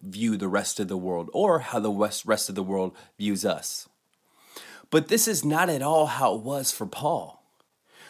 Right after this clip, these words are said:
The gospel was not just a religious thing, but it was a social thing. It was a political thing. It was an economic thing. Here's why I say this. This message infiltrated into all areas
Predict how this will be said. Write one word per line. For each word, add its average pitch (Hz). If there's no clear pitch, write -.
The 151
gospel 196
was 170
not 160
just 165
a 147
religious 123
thing, 180
but 151
it 170
was 175
a 190
social 214
thing. 80
It -
was 170
a 190
political 170
thing. -
It 151
was 151
an 151
economic 143
thing. 78
Here's 175
why 139
I 131
say 101
this. -
This 214
message 156
infiltrated 104
into 123
all 135
areas 92